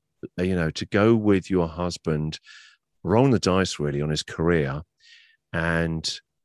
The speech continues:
uh, and your lo-, you know, and e-, everything in your family unit to support him doing a radio show the other side of the world where none of you <laughs> know anyone.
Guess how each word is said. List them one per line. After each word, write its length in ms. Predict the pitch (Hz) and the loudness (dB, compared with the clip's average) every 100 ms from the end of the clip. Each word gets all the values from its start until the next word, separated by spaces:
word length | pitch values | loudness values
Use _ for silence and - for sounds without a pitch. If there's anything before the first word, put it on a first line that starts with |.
| _ | _
uh, 300 | 87 87 82 - | -4 -2 -2 0
and 160 | 104 117 | 2 4
your 200 | 110 101 | 6 4
lo-, 200 | 98 - | 2 0
you 140 | 98 | -2
know, 180 | 85 76 | 0 0
and 140 | 85 - | -2 -2
e-, 120 | 98 - | -2 0
everything 400 | 101 107 110 95 | 0 0 -2 -4
in 100 | 90 | -4
your 140 | 87 82 | -4 -4
family 320 | - 87 85 | -4 -4 -2
unit 480 | 82 92 82 73 - | 0 0 0 -4 -6
to 80 | - | -8
support 360 | - - 95 85 | -8 -4 -2 -2
him 80 | 85 | 0
doing 260 | 87 85 | 0 0
a 60 | 82 | 0
radio 440 | 90 101 92 73 | 0 0 0 -2
show 360 | 71 - 73 73 | -4 -6 -4 -4
the 220 | - 78 | -2 0
other 180 | 85 120 | 0 0
side 240 | - 107 | 0 0
of 60 | 101 | 0
the 80 | 95 | 0
world 400 | 95 85 67 - - - - _ | 2 0 -2 -8 -16 -20 -20 _
where 180 | 92 90 | -2 0
none 340 | 90 104 127 | 2 4 4
of 120 | 131 95 | 4 2
you 380 | 73 73 80 - - - _ - | 0 0 -2 -4 -14 -20 _ -12
<laughs> 80 | - 78 57 | -4 -4 -4
know 360 | 85 90 95 - | -4 -2 -2 0
anyone. 520 | 107 104 78 65 65 | 0 2 0 -4 -8